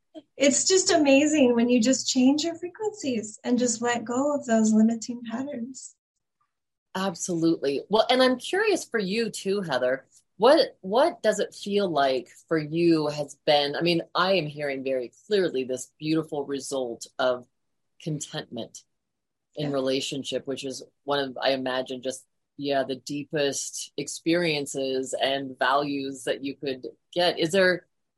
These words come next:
Speaker 2: is there other changes that have shown up for you?
Speaker 1: Absolutely. Health changes. Uh, one thing that I was thinking about recently, I used to kind of walk around,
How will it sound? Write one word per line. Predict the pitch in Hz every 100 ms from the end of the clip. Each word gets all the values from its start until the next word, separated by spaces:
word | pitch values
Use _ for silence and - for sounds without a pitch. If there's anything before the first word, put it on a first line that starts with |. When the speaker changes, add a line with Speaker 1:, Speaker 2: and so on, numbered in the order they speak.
| _ _
Speaker 2:
is | 165
there | 190 190
other | 240 214 220
changes | - 214 220 254
that | 247
have | 254 240
shown | - 254
up | 254 -
for | 247
you? | 247 254 277 349 _ _ _ _ _ - - _ _ _
Speaker 1:
Absolutely. | 277 226 - 285 277 339 277 240
Health | 233 233 233 233
changes. | - 262 254 277 320 - - - _ _ _ _ _ _ _ _ _ _ _ _
Uh, | 247 233 226 220 - _
one | 214 247 349
thing | 370 339
that | 277
I | 247
was | 220 214
thinking | 262 262 277
about | 262 240 233 220 240
recently, | 247 233 277 240 285 320 - _ _ - - _ _ _ _ _ _ - - - - -
I | 311
used | 330 381
to | 480
kind | 349 339
of | 339 220
walk | 220 214 233 247
around, | 220 214 208 214 208 214